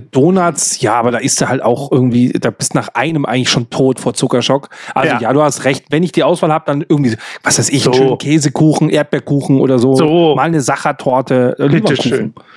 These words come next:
Speaker 2: Bitteschön.
Speaker 1: Zitronenkuchen, so.
Speaker 2: Bitteschön. Ach,
Speaker 1: Oh.
Speaker 2: sag mal, machst du eigentlich die Striche? Ich hab jetzt gar keine Striche gemacht.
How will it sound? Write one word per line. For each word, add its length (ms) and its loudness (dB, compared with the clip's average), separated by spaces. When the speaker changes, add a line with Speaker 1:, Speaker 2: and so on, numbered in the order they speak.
Speaker 2:
Bitteschön. 160 0
Speaker 1:
Zitronenkuchen, 800 -2
so. 220 -2
Speaker 2:
Bitteschön. 600 -2
Ach, 140 0
Speaker 1:
Oh. 40 -6
Speaker 2:
sag 160 -2
mal, 140 0
machst 240 -2
du 80 4
eigentlich 400 -2
die 100 2
Striche? 380 2
Ich 140 0
hab 100 -2
jetzt 160 -4
gar 120 -4
keine 240 -2
Striche 340 -2
gemacht. 320 -2